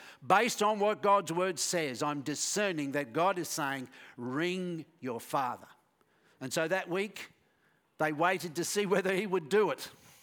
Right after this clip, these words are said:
Got to the group the next week and they, they all wanted to ask him, "Well, what did you do?" He said, "I rang my father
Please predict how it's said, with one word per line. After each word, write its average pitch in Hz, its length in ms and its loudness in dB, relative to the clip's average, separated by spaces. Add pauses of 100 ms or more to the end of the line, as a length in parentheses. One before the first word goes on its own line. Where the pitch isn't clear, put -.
(1000)
Got 202 200 2
to 196 100 2
the 180 120 0
group 202 220 0
the 180 100 -2
next 185 280 -2
week 196 260 0
and 165 140 0
they, 165 180 0 (360)
they 175 120 4
all 202 200 4
wanted 202 240 4
to 185 80 6
ask 214 280 4
him, 123 260 -4
"Well, 190 380 2 (760)
what 185 140 4
did 208 180 0
you 202 80 -2
do?" 196 320 2 (560)
He 127 100 -14
said, 170 220 0
"I 160 80 2
rang 170 340 0
my 156 120 0
father 185 440 -2